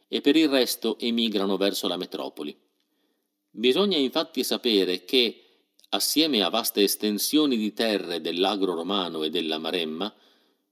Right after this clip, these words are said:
i quattordicimila ettari del Fucino sono proprietà di una famiglia di sedicenti principi Torlonia, calati a Roma ai primi del secolo scorso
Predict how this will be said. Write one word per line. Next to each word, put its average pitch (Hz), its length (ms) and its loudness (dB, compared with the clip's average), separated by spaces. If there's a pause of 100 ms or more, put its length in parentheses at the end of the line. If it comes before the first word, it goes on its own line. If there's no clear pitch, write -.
(300)
i 131 120 4
quattordicimila 147 960 2
ettari 92 360 0
del 110 160 0
Fucino 156 540 -2 (260)
sono 127 440 2
proprietà 151 840 2
di 107 180 -2
una 131 220 4
famiglia 156 480 2
di 120 100 -2
sedicenti 139 720 0
principi 139 560 -2
Torlonia, 82 680 -4 (520)
calati 123 500 0
a 104 60 2
Roma 156 440 0
ai 110 220 0
primi 139 380 0
del 92 180 2
secolo 92 420 -2
scorso 156 720 -4